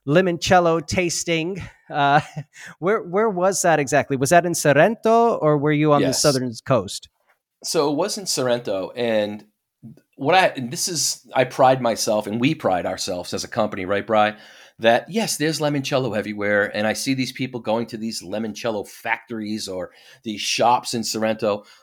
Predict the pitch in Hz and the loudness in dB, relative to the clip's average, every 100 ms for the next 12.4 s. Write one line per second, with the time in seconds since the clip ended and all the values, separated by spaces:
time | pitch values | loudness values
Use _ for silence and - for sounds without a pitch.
0 | _ - 139 139 143 240 233 170 127 117 | _ -2 2 4 4 2 4 6 8 6
1 | 107 104 95 104 92 85 - 85 87 123 | 4 2 0 -2 -2 -4 -6 -4 -6 -8
2 | _ - 113 104 - - _ _ _ 135 | _ -6 -4 -4 -8 -10 _ _ _ 0
3 | 170 180 139 120 107 123 - _ _ _ | 2 0 2 4 4 0 -6 _ _ _
4 | _ _ _ _ 120 127 - 143 139 151 | _ _ _ _ 2 2 4 4 4 0
5 | 143 117 110 107 104 104 _ _ _ _ | 0 0 2 0 -4 -10 _ _ _ _
6 | _ - 98 120 135 147 135 117 107 107 | _ -16 0 2 4 4 4 2 2 -2
7 | 104 104 117 - 110 107 - _ 110 107 | -2 0 -2 0 -2 -2 -8 _ -8 0
8 | 110 135 120 - 101 92 85 82 - 95 | 4 4 2 -2 -6 -6 -6 -10 -6 -6
9 | 87 92 85 - - _ 98 95 92 101 | -6 -8 -10 -12 -18 _ -8 -6 -6 -6
10 | 120 - 123 127 135 123 113 110 107 113 | -6 0 4 4 4 2 0 0 0 2
11 | 107 101 110 107 107 - 131 170 160 131 | 0 -2 -6 -4 -6 -2 0 0 -2 -4
12 | 127 127 123 127 | -2 0 0 -4